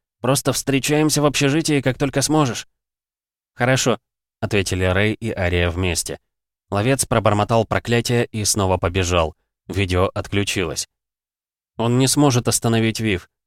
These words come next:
сказал Рэй, как только их глаза прояснились от нейроинтерфейса. Ария скорчила гримасу. "Нет, не сможет", согласилась она.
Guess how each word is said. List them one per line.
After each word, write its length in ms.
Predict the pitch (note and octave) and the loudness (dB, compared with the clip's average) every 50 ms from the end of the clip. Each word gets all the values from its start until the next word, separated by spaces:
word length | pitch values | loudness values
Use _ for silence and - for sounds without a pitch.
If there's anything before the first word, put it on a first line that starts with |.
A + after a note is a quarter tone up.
| _ _ _ _ - | _ _ _ _ -12
сказал 440 | - - G2 F2+ F2 F2+ F2+ F2+ | -8 -6 -4 -2 0 0 2 2
Рэй, 160 | F#2 G2+ G2+ F#2+ | 2 0 0 0
как 180 | - F2 - | -2 -4 -4
только 220 | - F2 E2+ - F2+ | -4 -4 -2 -2 -2
их 220 | F2 F2 E2 E2 | 0 -2 -2 -2
глаза 360 | E2+ F2 F2 E2+ D#2+ F#2+ G2 - | 0 0 2 2 2 0 -2 -2
прояснились 640 | - F2 E2+ E2 - - F#2 F#2 F#2 F#2 F2 - | 0 -2 -2 0 -2 -2 -2 -2 -2 -2 -4 -4
от 180 | E2+ D#2+ - - | -4 -6 -6 -6
нейроинтерфейса. 1160 | F2 F2 E2+ E2+ E2 E2 F2 - G2 F2+ E2 - F2 E2 - - F#2 E2+ D#2+ D2+ - E2 D2+ _ _ _ _ _ _ _ _ _ _ _ _ _ _ _ - | -4 -2 -2 -2 -2 -4 -4 -6 -6 -6 -4 -4 -4 -6 -4 -4 -4 -2 -2 -4 -4 -6 -8 _ _ _ _ _ _ _ _ _ _ _ _ _ _ _ -6
Ария 260 | A2+ A2+ A#2+ A#2 A2+ | -4 -2 0 0 -2
скорчила 520 | - - - A2+ G2 F2+ - G#2+ F#2+ F#2 | -2 -2 0 0 0 0 0 0 0 0
гримасу. 560 | E2+ F#2 F#2+ F#2+ F#2+ F#2+ F2+ E2+ - - E2 - _ _ _ _ _ _ _ _ _ _ _ | 0 0 0 2 2 0 0 0 -2 -4 -6 -8 _ _ _ _ _ _ _ _ _ _ _
"Нет, 220 | A2+ A#2 A#2+ A2+ - - | -6 -6 -6 -6 -6 -6
не 140 | - A2+ A2 | -4 -4 -2
сможет", 460 | - A#2+ A2+ A2 G2 F2+ F#2 - - _ _ _ _ _ _ - | -2 0 0 0 0 -2 -4 -8 -10 _ _ _ _ _ _ -8
согласилась 640 | - F#2+ E2+ F2 E2 D#2 - - E2 D#2+ D#2+ - | -6 -4 -2 0 -2 -2 -2 -2 -2 -2 -2 -2
она. 220 | E2 E2+ E2+ D#2+ | -2 -2 -2 -4